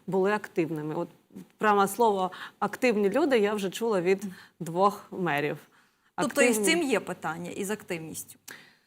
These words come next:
Speaker 1: Е, люди, з одного боку, вони активні, але вони не завжди конструктивно активні, тому що вони не знають, де використати свої сильні сторони. Тобто немає такої, е, з-, е, спільної, спільного плану дій влади
Speaker 2: Мгм.
Speaker 1: громади.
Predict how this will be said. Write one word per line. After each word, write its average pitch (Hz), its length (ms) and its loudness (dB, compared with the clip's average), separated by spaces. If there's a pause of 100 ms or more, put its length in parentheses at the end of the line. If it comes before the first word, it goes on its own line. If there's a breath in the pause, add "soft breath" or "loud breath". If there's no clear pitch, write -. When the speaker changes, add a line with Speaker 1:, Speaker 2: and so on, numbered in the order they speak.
(580 loud breath)
Speaker 1:
Е, 262 320 6
люди, 302 440 6
з 226 100 0
одного 294 280 2
боку, 277 340 0
вони 269 320 -2
активні, 320 640 2
але 226 240 0
вони 262 420 0 (180)
не 226 140 0
завжди 233 320 -4
конструктивно 240 640 -2
активні, 175 480 -2
тому 196 200 -4
що 220 160 -8
вони 240 200 -2
не 247 120 0
знають, 226 360 0
де 240 240 2 (100)
використати 214 460 -6
свої 202 260 2
сильні 208 240 0
сторони. 170 360 -4
Тобто 190 220 -4
немає 226 280 2
такої, 226 320 0
е, 196 300 0
з-, 175 140 -8 (220)
е, 190 40 -6
спільної, 262 540 2 (560)
спільного 285 420 0
плану 226 340 2
дій 247 440 4
влади 196 320 6
Speaker 2:
Мгм. 185 80 0
Speaker 1:
громади. 170 460 4